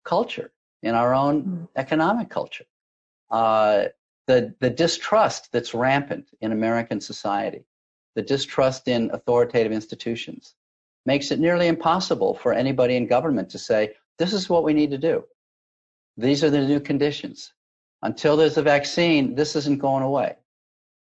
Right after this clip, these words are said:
Speaker 1: You know,
Speaker 2: Mm-hmm.
Speaker 1: and, and God willing, there'll be a good vaccine that will make it all go away. But right now, it isn't going away. So we're gonna have to adapt to this context.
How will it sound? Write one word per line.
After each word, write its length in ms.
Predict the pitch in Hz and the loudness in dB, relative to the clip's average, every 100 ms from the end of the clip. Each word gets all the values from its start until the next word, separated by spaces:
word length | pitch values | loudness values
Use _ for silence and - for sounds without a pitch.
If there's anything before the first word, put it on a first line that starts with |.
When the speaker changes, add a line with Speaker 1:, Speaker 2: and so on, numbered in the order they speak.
| _ | _
Speaker 1:
You 100 | 120 | -2
know, 180 | 123 135 | 0 0
Speaker 2:
Mm-hmm. 100 | - | 0
Speaker 1:
and, 300 | 127 120 120 | 0 -2 -2
and 220 | 123 120 | -2 0
God 220 | 139 139 135 | 2 2 2
willing, 300 | 170 160 127 | 2 4 2
there'll 160 | 113 | 2
be 120 | 135 127 | 2 2
a 60 | |
good 220 | 117 135 | 2 -2
vaccine 640 | 127 123 123 - 175 117 101 | 2 0 0 -2 0 0 0
that 200 | 117 117 - | 0 0 -4
will 360 | 123 113 120 117 | -2 -2 0 0
make 240 | 117 120 | 0 2
it 80 | 120 | 2
all 140 | 117 113 | 2 4
go 140 | 117 | 2
away. 400 | 113 123 139 85 110 | 2 2 2 2 0
But 120 | 107 | 2
right 260 | 127 143 | 2 2
now, 300 | 135 165 156 | 2 2 4
it 80 | 123 | 4
isn't 160 | 156 143 | 2 0
going 220 | 131 120 | 0 2
away. 340 | 117 165 107 | 2 4 2
So 160 | 98 127 | 0 0
we're 140 | 147 185 | 2 2
gonna 160 | 190 | 2
have 180 | 208 214 | 2 2
to 80 | 139 | 0
adapt 460 | 117 143 175 - | 2 2 2 0
to 80 | - | -2
this 160 | 120 - | -4 -2
context. 580 | 139 139 - - - | -2 -2 -4 -8 -10